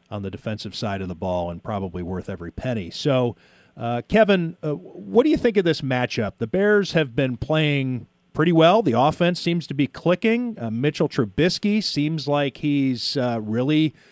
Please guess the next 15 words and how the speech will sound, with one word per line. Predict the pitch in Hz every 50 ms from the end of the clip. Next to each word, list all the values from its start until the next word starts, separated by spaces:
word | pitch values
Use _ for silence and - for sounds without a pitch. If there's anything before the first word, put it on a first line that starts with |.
| _ _ _ _ _ _ _ _ _ -
working | 135 - 120 135 151 151 - 170 147 139
his | 147 147 131
way | 135 143 143 147 147 139
into | 143 165 156 147
that | 151 147 147 131
role | 127 131 135 147 175 196
as | 185 131
a | 131 120
franchise | - - 139 135 139 147 151 - 156 143 135 131 123 -
quarterback. | - - 147 151 156 165 160 165 165 170 220 214 - - - - _ -
Uh, | 135 135 135 135 131 127 131 - _ _ _ _ _ 156
what's | 185 196 -
your | 226 185
sense | - - 190 175 170 -
from, | - 180 160 151 147 143 139 127